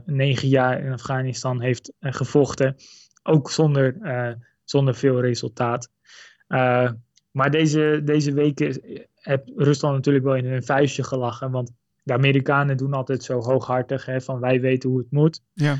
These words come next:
Speaker 1: Eh, maar de regering die, eh, de Sovjet-Unie, eh, he-, in, in, eh, in Kabul, eh, heeft opgezet en gesteund, die hield het drie jaar lang, eh, vol zonder steun van de Russen. Dus toen de Russen zich terugtrokken, toen,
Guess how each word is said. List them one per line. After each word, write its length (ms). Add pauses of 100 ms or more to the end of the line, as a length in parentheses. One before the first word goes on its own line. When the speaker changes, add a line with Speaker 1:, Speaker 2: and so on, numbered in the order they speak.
(200)
Speaker 1:
Eh, 220 (240)
maar 200
de 80
regering 580
die, 360 (480)
eh, 180
de 100
Sovjet-Unie, 720 (380)
eh, 120 (300)
he-, 260
in, 300
in, 420 (120)
eh, 380
in 100
Kabul, 580 (100)
eh, 120
heeft 340
opgezet 640 (240)
en 220
gesteund, 580 (300)
die 120
hield 200
het 160
drie 240
jaar 320
lang, 380 (260)
eh, 400 (100)
vol 580 (200)
zonder 460
steun 340
van 180
de 60
Russen. 320
Dus 140
toen 160
de 60
Russen 300
zich 220
terugtrokken, 640
toen, 300